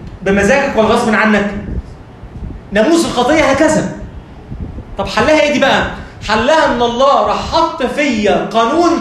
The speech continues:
تاني بيشتغل عكس قانون الجاذبية.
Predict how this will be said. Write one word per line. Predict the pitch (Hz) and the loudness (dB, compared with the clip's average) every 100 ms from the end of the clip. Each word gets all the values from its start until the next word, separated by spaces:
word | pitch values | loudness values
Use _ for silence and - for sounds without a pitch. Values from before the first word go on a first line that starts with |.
| - | 0
تاني | 302 320 330 330 - - - - | 2 2 2 0 -2 -10 -14 -4
بيشتغل | 226 220 - 320 330 320 | -2 0 0 2 2 2
عكس | 247 - 339 339 - - | 2 0 -2 -2 -4 0
قانون | 262 277 277 | 2 2 2
الجاذبية. | 226 208 175 165 - | 2 0 0 -2 -2